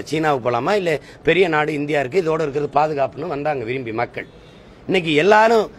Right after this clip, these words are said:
மாநில சுயாட்சி கேட்டா நாமளே அதை விட்டுட்டோமே. தன்னாட்சி பெற்றிருந்த ஒரு மாநிலத்தை உடைச்சு ரெண்டா பிரிச்சு, மாநில உரிமையை பறிச்சு, அதை யூனியன் பிரதேசமாக, ஒன்றிய பிரதேசமாக அறிவிச்சதுங்கிறது எவ்வளவு பெரிய கொடுமை அது? எவ்வளவு பெரிய கொடுமை?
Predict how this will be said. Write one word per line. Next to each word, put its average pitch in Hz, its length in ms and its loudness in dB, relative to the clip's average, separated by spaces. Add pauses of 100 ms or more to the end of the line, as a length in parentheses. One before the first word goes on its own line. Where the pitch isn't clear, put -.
(280)
மாநில 202 300 2 (100)
சுயாட்சி 196 400 2
கேட்டா 180 180 0 (100)
நாமளே 208 340 0
அதை 196 100 0
விட்டுட்டோமே. 165 420 -6 (840)
தன்னாட்சி 214 440 2
பெற்றிருந்த 180 360 0
ஒரு 151 160 2
மாநிலத்தை 180 400 2 (120)
உடைச்சு 185 300 0 (100)
ரெண்டா 185 200 2 (140)
பிரிச்சு, 170 340 0 (800)
மாநில 214 280 4 (100)
உரிமையை 170 280 2 (120)
பறிச்சு, 170 360 2 (640)
அதை 180 140 2 (160)
யூனியன் 226 340 0
பிரதேசமாக, 151 580 -4 (340)
ஒன்றிய 208 320 2
பிரதேசமாக 156 540 0
அறிவிச்சதுங்கிறது 170 600 -2 (140)
எவ்வளவு 269 240 4
பெரிய 247 240 0
கொடுமை 170 260 -4
அது? 180 100 -10 (640)
எவ்வளவு 262 200 4
பெரிய 185 220 0
கொடுமை? 180 240 -6